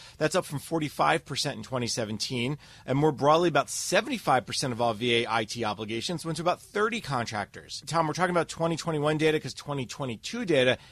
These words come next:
is not quite available yet, but G A O does expect similar results.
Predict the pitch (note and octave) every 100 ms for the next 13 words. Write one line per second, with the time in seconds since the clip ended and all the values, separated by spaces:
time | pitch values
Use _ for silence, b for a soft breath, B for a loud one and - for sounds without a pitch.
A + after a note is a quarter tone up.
0 | b A#2+ D3 B2+ - C3+ C3 - A2+ B2
1 | A2+ A2+ C#3 F3 B2+ E3 C3 C3 B2 B2+
2 | A#2 B2 A2+ A2+ - B2+ - b b -
3 | - C3+ A#2+ A2+ G#2+ F3 A2 -